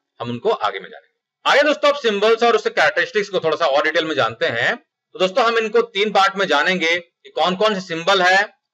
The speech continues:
और क्या characteristics हैं और वो किस category में fall करता है। तो दोस्तों, पहला category जो है, ये form category है,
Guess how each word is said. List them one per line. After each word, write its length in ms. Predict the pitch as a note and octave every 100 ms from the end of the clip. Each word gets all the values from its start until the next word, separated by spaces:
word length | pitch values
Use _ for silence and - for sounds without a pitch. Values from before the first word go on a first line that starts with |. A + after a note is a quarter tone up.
| -
और 140 | D3+ - D3
क्या 160 | D#3+
characteristics 760 | D#4+ F#3 D#3+ - E3 G3 F#3 E3+
हैं 220 | D#3 D#3 - _ _
और 120 | B2
वो 100 | D3+
किस 280 | F3+ - C4
category 480 | - D3+ D3 C#3+ C#3+
में 280 | D3+ B3+ - _ _ -
fall 160 | D3
करता 300 | C#3+ A#2 B2
है। 160 | F#2+ F2 - _ _ -
तो 60 |
दोस्तों, 220 | F#3 A3 C#4+
पहला 300 | F3+ E3+ B3
category 440 | A#3+ A3 A3 A3+
जो 180 | G3 A3
है, 220 | F#3+ G3+
ये 140 | F#3+
form 340 | F#3 F3+ D#3 F#3+
category 500 | F#3 E3 F3+ F3+ F#3
है, 340 | D#3+ E3+ B3+